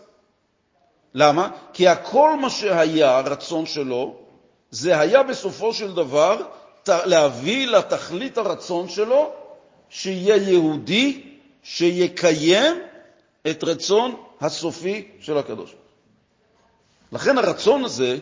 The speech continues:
בא באופן שאחרי שנברא הכל, ואז הקדוש ברוך הוא נתן את התורה. שהתורה שניתנה,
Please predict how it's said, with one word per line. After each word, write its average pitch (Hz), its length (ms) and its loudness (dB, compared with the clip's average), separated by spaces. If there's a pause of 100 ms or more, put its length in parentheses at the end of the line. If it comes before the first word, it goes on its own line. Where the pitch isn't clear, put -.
(380)
בא 196 540 2
באופן 160 560 -2 (500)
שאחרי 170 960 -2
שנברא 190 480 2
הכל, 127 360 -2 (640)
ואז 175 460 -2
הקדוש 196 460 -4
ברוך 180 140 -6
הוא 165 120 -6
נתן 151 320 -6
את 143 100 -10
התורה. 104 340 -10 (800)
שהתורה 156 640 2
שניתנה, 214 640 -4